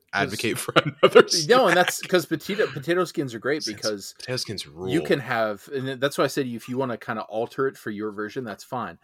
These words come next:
Speaker 2: Do you have all or most of the, of the potato scooped out? Um, are you twice baking it? Uh, I, of course, am gonna have, uh, you know,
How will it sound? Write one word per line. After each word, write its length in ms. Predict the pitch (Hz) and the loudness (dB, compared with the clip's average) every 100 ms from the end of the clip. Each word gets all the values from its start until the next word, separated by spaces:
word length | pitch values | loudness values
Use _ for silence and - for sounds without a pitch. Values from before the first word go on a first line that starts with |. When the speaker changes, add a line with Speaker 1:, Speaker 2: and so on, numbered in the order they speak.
| _ _ | _ _
Speaker 2:
Do 100 | 127 | -12
you 80 | 127 | -4
have 200 | 131 107 | -4 -4
all 720 | - 104 110 117 120 120 98 | -6 -4 -2 0 0 -4 -8
or 80 | 98 | -10
most 320 | 101 107 - | -10 -10 -10
of 80 | 123 | -10
the, 120 | 107 _ | -10 _
of 120 | 110 107 | -10 -10
the 80 | |
potato 420 | - - 117 117 110 | -14 -8 -6 -4 -6
scooped 540 | - - 113 95 - | -10 -14 -16 -14 -8
out? 400 | 107 151 - - _ _ _ _ - | -6 -6 -10 -20 _ _ _ _ -12
Um, 160 | 107 104 | -10 -6
are 140 | 110 | -8
you 140 | 107 | -8
twice 500 | 98 - 98 107 127 | -12 -12 -6 -6 -6
baking 460 | - 151 151 165 165 | -4 -4 -4 -8 -10
it? 300 | 170 - - _ _ _ - | -10 -12 -20 _ _ _ -10
Uh, 220 | 104 95 | -6 -4
I, 140 | 101 131 | -2 -2
of 140 | 127 | -2
course, 300 | - 127 120 | -4 -8 -8
am 100 | 107 | -10
gonna 220 | 104 113 117 | -10 -10 -8
have, 480 | 117 101 98 92 - _ - | -8 -6 -6 -10 -16 _ -20
uh, 200 | 95 87 | -16 -16
you 120 | 87 | -16
know, 120 | 95 | -18